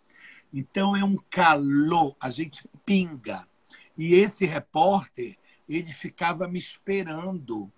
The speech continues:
terminar uma hora da tarde o jornal aí a gente saía do ar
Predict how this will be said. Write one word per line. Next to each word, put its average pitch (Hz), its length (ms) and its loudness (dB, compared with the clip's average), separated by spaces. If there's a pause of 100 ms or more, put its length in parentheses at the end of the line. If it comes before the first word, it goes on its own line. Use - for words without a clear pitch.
(280)
terminar 175 720 4
uma 156 220 -2
hora 147 260 -2
da 135 160 -6
tarde 135 480 -6
o - 20 -10
jornal 135 680 -6 (480)
aí 147 240 -2
a 165 40 -6
gente 143 260 -12
saía 151 420 -4
do 135 220 -8
ar 151 300 -8